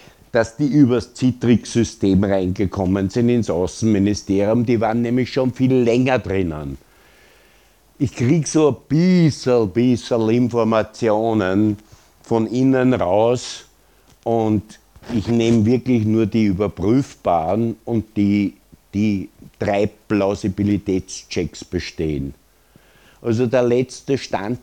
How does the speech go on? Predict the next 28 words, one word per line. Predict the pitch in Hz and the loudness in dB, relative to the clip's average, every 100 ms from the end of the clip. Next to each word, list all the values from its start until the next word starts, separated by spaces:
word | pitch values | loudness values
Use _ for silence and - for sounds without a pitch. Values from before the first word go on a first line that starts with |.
| - | -4
der | |
Dinge | 107 - 127 143 131 | -2 2 2 4 2
ist, | 110 123 123 - - - - _ _ _ _ _ _ _ _ _ - - | 2 2 0 -6 -18 -20 -20 _ _ _ _ _ _ _ _ _ -16 -4
der | 90 | -4
ist | 90 - | -4 -6
von | 101 101 101 95 82 - _ _ _ _ _ _ _ _ _ _ _ _ | -4 -2 -2 -4 -6 -12 _ _ _ _ _ _ _ _ _ _ _ _
voriger | 120 123 104 98 | -2 2 2 2
Woche, | 98 - 80 73 - _ _ | 0 -2 -6 -6 -16 _ _
Ende | 90 95 90 | -2 2 0
voriger | 90 90 87 90 90 | -2 -2 -2 -2 0
Woche. | 87 82 85 82 - _ _ _ _ _ _ | -2 -4 -8 -10 -12 _ _ _ _ _ _
Fünfzig | - 131 - - 120 | -2 -2 -2 -2 0
Prozent | - 110 - 98 101 - | 0 -2 0 0 0 0
der | |
Maschinen | 101 98 - 104 107 104 | 0 0 0 2 2 0
sind | - 90 | -2 -2
immer | 92 104 | 0 2
noch | 113 110 101 | 2 0 -4
down | - 87 80 92 117 - - | -6 -4 -4 -4 -4 -6 -2
im | 95 | 0
Außenministerium. | 82 87 85 - 110 107 104 - - 90 90 104 104 | 0 -2 -6 -2 2 2 0 -4 -2 0 0 0 0
Sie | 107 110 | -2 -4
bauen | 95 90 85 98 | -4 -4 0 0
parallel | 101 104 90 90 82 85 101 | 0 -2 -2 -2 0 2 2
eine | 101 98 95 | 2 -2 -4
zweite | - 87 - 98 | -2 -2 0 -4
Struktur | 92 - 98 - - 90 92 | -4 -4 -4 -4 -6 -2 -2
auf, | 80 92 107 - | -2 -4 -6 -12